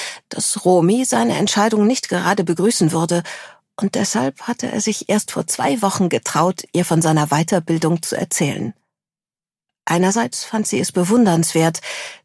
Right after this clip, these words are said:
dass er sich neben seinem Vollzeitjob als Schiffskapitän noch ein Online-Studium zumutete.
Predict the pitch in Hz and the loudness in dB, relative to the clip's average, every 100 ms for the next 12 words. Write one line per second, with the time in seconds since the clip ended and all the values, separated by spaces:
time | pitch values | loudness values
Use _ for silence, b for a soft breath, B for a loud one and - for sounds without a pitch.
0 | - - 165 160 170 180 202 190 165 156 | -10 -4 0 2 4 4 4 4 4 2
1 | 151 180 185 - 196 185 - 170 - - | 2 2 0 2 0 0 0 -2 -4 -10
2 | - - - 214 - - 175 196 - 196 | -8 -4 -2 -2 -2 -4 0 -2 2 2
3 | 185 185 B B - 165 156 147 - 226 | 2 0 B B -4 0 2 2 4 4
4 | 208 165 165 - 185 175 165 165 - 190 | 6 4 4 2 2 2 2 2 2 2
5 | 165 165 165 170 170 | 2 0 -2 -4 -6